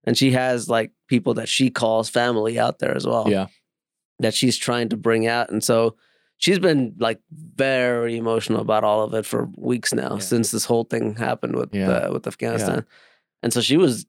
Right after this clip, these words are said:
Speaker 1: crying and, like, was, like, like, it's such an awkward moment for me because I don't know how to handle it. Like, I,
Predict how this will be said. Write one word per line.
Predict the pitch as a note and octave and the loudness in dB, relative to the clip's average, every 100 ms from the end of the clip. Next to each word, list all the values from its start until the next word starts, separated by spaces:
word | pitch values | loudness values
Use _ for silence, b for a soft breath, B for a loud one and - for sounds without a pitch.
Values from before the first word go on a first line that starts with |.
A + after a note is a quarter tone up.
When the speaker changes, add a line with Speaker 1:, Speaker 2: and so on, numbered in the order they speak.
| _ _ | _ _
Speaker 1:
crying | A2 C3+ C#3 | -2 0 0
and, | A#2+ A2 | 0 -2
like, | A2 - | -4 -8
was, | G#2+ - - | -16 -18 -14
like, | - - _ - | -16 -16 _ -4
like, | B2 D#3 | -2 -2
it's | - | 2
such | A3+ A3+ | 2 4
an | F#3 | 4
awkward | E3 F3 E3 D3 | 2 4 4 4
moment | D3 C#3 | 4 2
for | B2 B2+ | 2 4
me | D#3 | 4
because | F#3+ B2+ A#2+ | 4 2 2
I | G#2 | 2
don't | B2 A2+ C3 C3 | 0 2 2 2
know | A#2+ | 0
how | A#2+ A#2+ | 2 2
to | |
handle | A2+ B2 - G2 | 2 2 0 0
it. | - | -4
Like, | A2 A2+ | -4 -2
I, | A2+ A#2 | 0 0